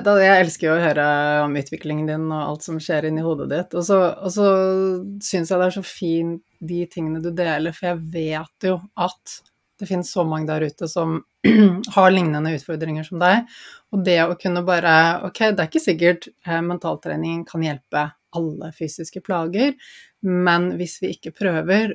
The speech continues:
så vet vi jo ikke hva som egentlig er årsaken, ikke sant? Når vi går til legen, og alle tester er fine, ehm, da er det jo tegn, tenker jeg, på at det ligger noe emosjonelt bak det, og at det er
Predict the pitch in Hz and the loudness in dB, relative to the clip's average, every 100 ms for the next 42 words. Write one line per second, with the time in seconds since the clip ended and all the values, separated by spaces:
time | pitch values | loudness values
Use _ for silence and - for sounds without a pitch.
0 | - - 185 170 156 143 - 156 - 170 | -8 -12 -8 -6 -6 -8 -10 -12 -8 -6
1 | 156 156 151 - 180 175 135 175 170 156 | -4 -4 -8 -10 -12 -14 -10 -4 -4 -4
2 | - 147 170 175 180 185 175 175 175 170 | -10 -12 -8 -6 -6 -6 -6 -6 -4 -2
3 | 170 165 196 180 156 151 170 202 208 - | -2 -4 -4 -4 -2 0 0 0 -2 -20
4 | - _ 294 - - 196 165 160 175 160 | -20 _ -6 -4 2 2 2 0 -4 -4
5 | - 151 160 180 156 156 190 208 208 - | -6 -6 -4 -4 -2 2 4 2 -2 -20
6 | - - 175 170 170 170 170 175 180 175 | -20 -6 -4 -2 -2 -2 -2 -2 -2 2
7 | 160 156 170 - 165 151 160 160 - _ | 2 0 -2 -2 -2 0 0 -2 -6 _
8 | - 160 160 143 135 160 160 156 151 151 | -10 -4 -2 -2 -4 -8 -8 -8 -10 -10
9 | 151 160 160 160 - 156 151 - 147 143 | -8 -8 -10 -10 -10 -10 -10 -12 -12 -14
10 | _ 202 196 165 160 156 | _ 2 2 0 -8 -10